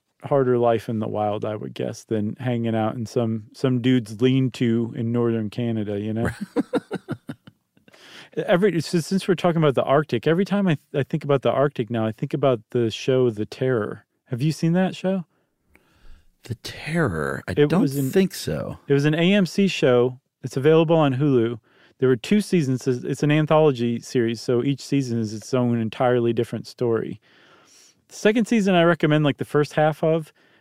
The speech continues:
Speaker 1: The first season, from start to finish, the first second to the last second, it is worth every bit of your, your,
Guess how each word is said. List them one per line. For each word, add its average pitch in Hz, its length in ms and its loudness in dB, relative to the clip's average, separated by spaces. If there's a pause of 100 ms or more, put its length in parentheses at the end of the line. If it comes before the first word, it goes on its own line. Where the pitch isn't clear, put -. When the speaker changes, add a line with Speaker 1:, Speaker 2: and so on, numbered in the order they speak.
Speaker 1:
The 131 100 0
first - 340 2
season, 120 480 0
from 127 400 0 (480)
start - 600 2 (680)
to 151 140 0
finish, - 640 -2 (180)
the 139 100 0
first - 340 -2
second 185 320 0
to 156 60 2
the 139 60 2
last 131 320 4
second, 117 300 -6 (100)
it 143 140 4
is 135 180 0
worth 139 380 4 (340)
every 151 260 4
bit 131 220 4
of 107 160 0
your, 110 320 2 (340)
your, 110 320 -2